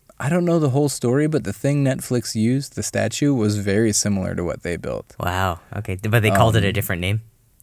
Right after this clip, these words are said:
Speaker 1: No, they called it Baphomet too, like,
Speaker 2: Okay.
Speaker 1: or Baphomet.
Speaker 2: Yeah.
Speaker 1: And Baphomet is, like, a true, like, an actual, um,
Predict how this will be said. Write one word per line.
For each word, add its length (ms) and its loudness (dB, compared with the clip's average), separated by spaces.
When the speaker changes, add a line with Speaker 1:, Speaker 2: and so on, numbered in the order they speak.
Speaker 1:
No, 180 4
they 120 2
called 240 0
it 80 -2
Baphomet 480 -2
too, 300 -2
like, 120 -2
Speaker 2:
Okay. 340 -2
Speaker 1:
or 40 0
Baphomet. 640 -2
Speaker 2:
Yeah. 260 2
Speaker 1:
And 180 -4
Baphomet 440 2
is, 120 2
like, 120 -2
a 80 0
true, 680 -2
like, 160 -6
an 120 0
actual, 640 -4
um, 460 -8